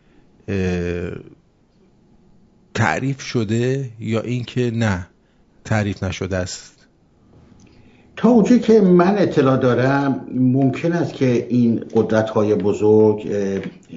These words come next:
Speaker 2: در حقیقت نقشی برای ایشون تعریف کرده باشد،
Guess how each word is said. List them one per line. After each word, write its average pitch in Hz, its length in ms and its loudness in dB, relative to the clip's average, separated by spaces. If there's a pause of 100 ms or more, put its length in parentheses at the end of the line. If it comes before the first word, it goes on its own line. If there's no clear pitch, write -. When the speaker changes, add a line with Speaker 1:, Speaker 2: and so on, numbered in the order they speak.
(140)
Speaker 2:
در 104 160 0
حقیقت 101 600 -2
نقشی 104 500 -2
برای 98 260 0
ایشون 98 460 -4 (500)
تعریف 107 400 2
کرده 101 340 0
باشد، 90 420 -4